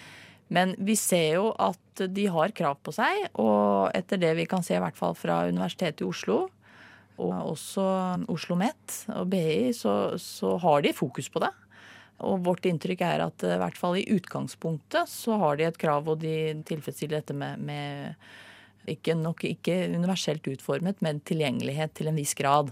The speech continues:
Og så er det helt sikkert, eh, forbedringsområder på deler av byggemassen, og ja, jeg har ikke noe sånn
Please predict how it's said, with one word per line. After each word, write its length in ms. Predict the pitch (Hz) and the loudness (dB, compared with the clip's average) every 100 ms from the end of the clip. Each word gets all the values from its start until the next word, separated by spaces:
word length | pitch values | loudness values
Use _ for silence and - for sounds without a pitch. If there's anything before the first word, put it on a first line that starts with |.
| - - - - | -8 -20 -20 -6
Og 80 | 151 | 0
så 80 | 160 | 4
er 80 | 156 | 4
det 80 | 165 - | 2 -2
helt 340 | 175 160 170 - | 2 2 2 -2
sikkert, 560 | 147 - 175 165 - 170 | -4 0 -4 -4 -4 -2
eh, 320 | 165 160 151 | 0 0 -2
forbedringsområder 1000 | 151 165 151 123 131 131 147 143 139 147 151 | -2 0 2 2 0 -2 -4 -2 -2 -2 -4
på 140 | - 156 | -4 0
deler 320 | 160 123 123 | 2 2 0
av 80 | 139 | -2
byggemassen, 720 | 143 127 123 123 143 151 151 | -2 0 -2 -2 -6 -6 -6
og 800 | 151 147 147 147 143 139 143 - | -6 -4 -4 -4 -4 -6 -6 -6
ja, 140 | - - - _ _ - | -4 -4 -6 _ _ -4
jeg 60 | |
har 100 | 165 160 | 0 0
ikke 100 | 196 | 0
noe 140 | 185 | 0
sånn 240 | 170 165 | 0 0